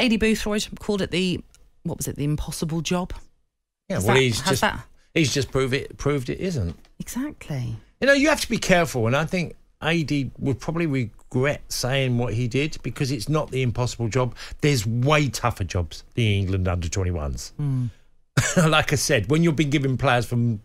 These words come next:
Speaker 2: Chelsea and, um, many other big clubs and, you know, a number of players who are playing regularly in the Premier League,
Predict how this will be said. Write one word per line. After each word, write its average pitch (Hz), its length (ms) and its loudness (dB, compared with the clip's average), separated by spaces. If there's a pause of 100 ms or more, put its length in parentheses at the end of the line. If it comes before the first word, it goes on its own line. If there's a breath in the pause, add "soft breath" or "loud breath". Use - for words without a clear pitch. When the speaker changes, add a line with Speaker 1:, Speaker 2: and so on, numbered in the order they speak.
Speaker 2:
Chelsea 131 520 2
and, 113 100 4
um, 117 240 2
many 123 220 4
other 120 140 2
big 113 240 0
clubs 120 400 2
and, 92 180 0 (500 loud breath)
you 143 120 0
know, 113 240 4
a 135 60 0
number 127 280 4
of 113 140 0
players 120 300 4
who 117 60 4
are 104 60 2
playing 117 440 2
regularly 117 300 2
in 117 80 2
the 113 80 2
Premier 120 320 2
League, 113 280 2